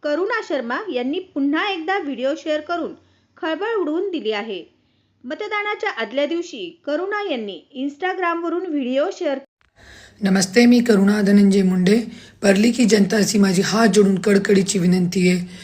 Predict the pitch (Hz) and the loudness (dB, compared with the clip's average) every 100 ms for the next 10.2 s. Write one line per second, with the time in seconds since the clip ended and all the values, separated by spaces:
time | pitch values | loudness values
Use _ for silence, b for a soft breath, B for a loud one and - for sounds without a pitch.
0 | B - 175 185 196 202 190 180 185 185 | B -2 4 6 8 6 6 4 4 2
1 | 180 202 180 180 - - 208 208 190 196 | 0 2 2 0 -4 4 6 8 4 2
2 | 180 190 185 - 180 196 190 185 180 - | 2 0 0 0 4 4 4 2 -4 -8
3 | b b b b b _ - 247 - 247 | b b b b b _ 4 4 8 6
4 | 202 - - 190 - 196 - 226 - 208 | 6 -2 -8 -4 0 -2 6 6 6 2
5 | 156 202 208 185 190 185 196 175 196 180 | 6 8 8 6 0 0 -2 0 0 4
6 | 190 185 - B B B B - 185 196 | 4 4 0 B B B B 0 4 6
7 | 202 196 190 294 269 175 - _ _ _ | 8 8 6 2 -2 -6 -12 _ _ _
8 | 208 269 330 392 403 415 330 254 262 269 | -10 -6 -4 -4 -6 -4 -4 -2 -2 -2
9 | 320 - 233 208 240 247 294 247 294 359 | -4 -2 -4 -2 -8 -6 -6 -4 -4 -4
10 | 359 185 | -4 -8